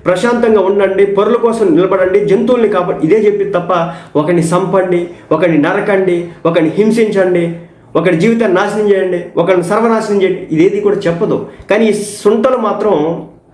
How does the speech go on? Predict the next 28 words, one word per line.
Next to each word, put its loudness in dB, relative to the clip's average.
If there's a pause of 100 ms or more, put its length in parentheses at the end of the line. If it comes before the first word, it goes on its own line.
(240)
చెప్తున్నా 0
కదా, 0
వయసుకు 0
గౌరవం 2
ఇచ్చి -4
బూతులు 0
మాట్లాడట్లా. -6
ఈ 2
సుంటలు 0
మాత్రం 0 (1800)
నోటికి 2
అడ్డం 0
వచ్చిన 0
కామెంట్లు. -2 (720)
అంతమంది 0
మరణిస్తే 0
వాళ్ళకి 0
సంతాపం 0
తెలియజేయాల్సింది 2
పోయి -2 (200)
ఒకళ్ళు 0
బ్రతికినారు, -2 (220)
దాని 0
మీద 2 (1080)
నాస్తికత్వాన్ని 0
వృద్ధి 2
ప్రయత్నం 0
చేస్తున్నాడు 0